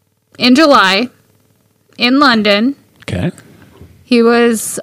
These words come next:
Speaker 1: a former Ninja Warrior U K person. He's thirty-two.
Speaker 2: Ninja Warrior?
Speaker 1: Mm-hmm.
Speaker 2: Okay.
Speaker 1: He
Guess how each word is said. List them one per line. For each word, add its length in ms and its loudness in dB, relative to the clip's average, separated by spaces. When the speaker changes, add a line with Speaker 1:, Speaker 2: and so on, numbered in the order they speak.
Speaker 1:
a 100 0
former 580 0
Ninja 360 2
Warrior 720 0
U 220 0
K 500 0
person. 600 -2
He's 140 -14
thirty-two. 680 -2
Speaker 2:
Ninja 380 0
Warrior? 680 0
Speaker 1:
Mm-hmm. 960 -6
Speaker 2:
Okay. 280 -2
Speaker 1:
He 920 2